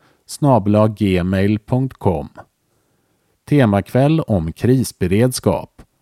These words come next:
Anmalan snabel A S R F Stockholm punkt se eller telefonnummer noll åtta, fyrahundrafemtiotvå, tjugotvå noll noll.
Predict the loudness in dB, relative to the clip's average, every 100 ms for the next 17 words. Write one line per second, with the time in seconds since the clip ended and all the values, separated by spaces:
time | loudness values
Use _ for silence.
0 | _ _ _ -6 0 2 2 2 2 2
1 | 0 0 -2 -6 -6 0 0 0 0 2
2 | 0 -4 _ -6 -4 -2 0 0 0 -2
3 | 0 0 _ 0 0 0 -2 -2 0 -2
4 | -4 -2 -2 -2 -6 _ _ -2 2 2
5 | 2 0 0 2 4 4 4 4 4 2
6 | 2 2 2 4 0 -2 _ -2 -2 -4
7 | _ _ _ -2 0 2 2 0 2 0
8 | 2 -2 -2 -2 -2 -2 0 2 0 0
9 | -2 -2 -2 0 2 4 2 2 0 0
10 | -4 -2 0 0 -2 -8